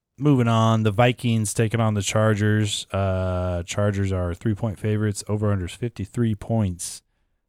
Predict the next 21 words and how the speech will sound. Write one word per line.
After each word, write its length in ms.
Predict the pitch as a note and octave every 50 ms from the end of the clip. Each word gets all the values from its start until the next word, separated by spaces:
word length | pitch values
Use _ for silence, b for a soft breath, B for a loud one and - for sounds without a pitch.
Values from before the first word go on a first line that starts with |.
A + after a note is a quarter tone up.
| _ _ _ _
Um, 720 | - F#2+ F#2+ F#2+ F#2+ F2+ F2+ F2+ F2+ F2+ F2 E2+ E2 D#2 - _
Keenan 360 | - - - B2+ A#2+ A2 G2+ G2+
Allen 640 | G2+ G#2+ A2 G#2+ G#2+ G#2+ G#2+ G#2+ G#2 G2+ G2+ G2 _ _ _ -
didn't 180 | C#3 C#3 A2
practice 380 | - B2+ A#2+ A2 - - G2+ -
Wednesday. 380 | A2+ A2+ A2+ G#2 G#2+ A2 G#2+
He 100 | G2+ G2+
was 160 | G2+ G2 F2 F#2
back 500 | - - - G#2 G#2+ A2 A#2+ - - - -
at 220 | F#2+ G2 - - -
practice 540 | - A2 A2 G#2 - - G#2 G2+ F#2+ -
Thursday 760 | - - G#2 G#2 G#2+ G#2 G2 G2 G#2 G2+ G#2 G#2 G2+ G2+ G2+ G2 -
in 360 | F2 F#2 F#2 F2 F2 F2 F2+
limited 420 | F#2 G2 G2+ G2+ G2+ F#2+ F#2+ F2+ -
fashion. 840 | - - - A2 G#2 G2+ G2 F#2+ - - G#2 G2 G2 G2 G2+ G2+ G2 _ _ _ _ _ _ _ _ _ _ _ _ _ _ _ _ -
Um, 680 | G2 F#2+ F#2+ F#2+ F#2+ F#2+ F#2 F#2 F2+ F2+ F2+ E2+ E2+ _ _ _ _ _ _ _ _ _ _ _ _ _ _ _ -
are 180 | F#2+ G2 G2
you 600 | G2 F#2+ F#2+ F#2+ F#2+ F#2+ F#2+ F#2+ F#2+ F#2+ F#2 F#2
starting 540 | F#2 - - - A2+ A2+ A#2 A#2+ A#2+ A2+ A2
Keenan 360 | - - - A2+ A2 A2 A2
Allen? 540 | A2 G#2+ A2 A2 A2 A#2 A#2 A#2+ C#3 D3+ D3+